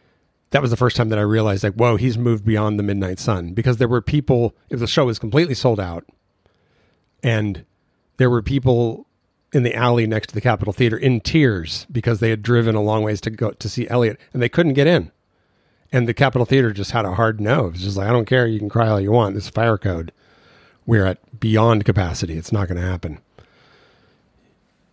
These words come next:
And I was like, "Whoa, Elliott has achieved a thing." Anyways, Buddy Head, I, I can't, what is his name? Travis. I'm almost certain that Travis, Martin knows Travis, I think.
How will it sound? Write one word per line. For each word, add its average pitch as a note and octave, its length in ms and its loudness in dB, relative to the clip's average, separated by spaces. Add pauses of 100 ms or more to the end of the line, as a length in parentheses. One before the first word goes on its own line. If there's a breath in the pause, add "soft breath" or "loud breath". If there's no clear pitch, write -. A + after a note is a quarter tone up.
(600)
And G#2 380 2 (160)
I A#2 80 0
was G2+ 100 0
like, F2+ 100 -6
"Whoa, A2 220 4
Elliott G#2 480 -2
has F2+ 400 -8 (680)
achieved A2+ 340 0
a F2+ 40 -4
thing." G2 160 -8 (200 loud breath)
Anyways, A#2+ 320 2
Buddy C3 260 2
Head, G#2 320 0 (420)
I, A2+ 80 -8 (140)
I A#2+ 40 -6
can't, A2+ 260 -4 (180)
what C3 140 -4
is A#2 100 -4
his B2+ 140 -6
name? C3 220 0 (1600)
Travis. - 480 -4 (1600 soft breath)
I'm B2+ 100 -4
almost A2+ 420 2
certain F#2 320 -2
that - 160 -12 (220)
Travis, F#2+ 500 -4
Martin D#3+ 320 2
knows F2+ 220 -4
Travis, F2+ 420 -6
I A#2 60 -6
think. A#2+ 240 -4